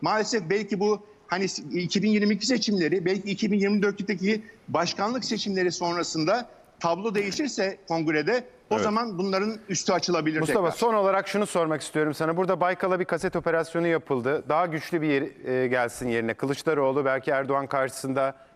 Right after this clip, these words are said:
Speaker 2: daha şanslı olur denilerek bir operasyon yapıldı. Bu operasyonu da Biden'ı gönderip işte Kamala Harris'i başka birine aday yapıp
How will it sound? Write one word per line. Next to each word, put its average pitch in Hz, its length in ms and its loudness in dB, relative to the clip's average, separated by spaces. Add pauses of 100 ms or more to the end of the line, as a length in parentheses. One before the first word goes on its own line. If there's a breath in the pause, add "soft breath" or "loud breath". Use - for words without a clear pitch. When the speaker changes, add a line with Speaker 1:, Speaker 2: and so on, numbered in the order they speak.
(120)
Speaker 2:
daha 143 180 2
şanslı 147 420 -2
olur 139 340 0
denilerek 147 460 0
bir 196 40 2
operasyon 170 500 0
yapıldı. 131 420 0 (300 loud breath)
Bu 180 100 4
operasyonu 196 580 0
da 190 120 2
Biden'ı 185 320 2
gönderip 180 440 2
işte - 160 -2
Kamala 160 380 0
Harris'i 160 400 0
başka 151 320 0
birine 156 180 0
aday 151 280 2
yapıp 156 280 0